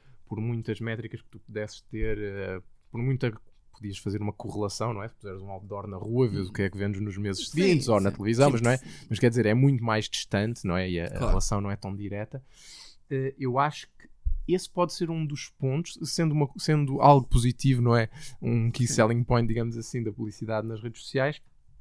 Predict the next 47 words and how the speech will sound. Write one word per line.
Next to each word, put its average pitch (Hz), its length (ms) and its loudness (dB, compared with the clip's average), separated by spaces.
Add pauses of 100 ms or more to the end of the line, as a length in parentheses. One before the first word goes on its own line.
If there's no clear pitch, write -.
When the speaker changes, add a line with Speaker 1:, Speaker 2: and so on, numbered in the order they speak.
(320)
Speaker 1:
eu 123 160 0
acho - 220 4
que - 60 -8 (340)
pode 135 260 8
ter 147 160 2
esse 147 280 -2
lado 143 340 2
pernicioso. 131 680 -4
Onde 117 120 -2
é - 20 -2
que 120 60 -2
eu 120 60 0
quero 120 200 -2
chegar? 107 400 -2
Que 131 220 2
é 113 140 2 (420)
o 127 80 -6
facto 143 560 2
de 127 340 2 (460)
tu, 135 260 -4
eh, 135 320 0
muitas 143 440 4
marcas 127 420 2
começarem 123 760 0
a, 113 120 -4 (600)
a 107 60 -2
responder 123 580 2
às 113 160 6
mesmas 123 380 2
trends 127 600 4
ou, 107 120 2 (180)
ou, 104 400 2
ou, 107 500 0
ou 104 180 0
aos 110 120 -2
mesmos 123 400 2
temas, 123 400 2
Speaker 2:
Uhum. 139 60 0
Speaker 1:
digamos 117 380 4
assim, 120 280 2
ou 117 120 6
começarem 131 560 8
a - 20 2
usar 117 220 4
os 107 60 -8
mesmos 107 340 -6
temas, 135 320 2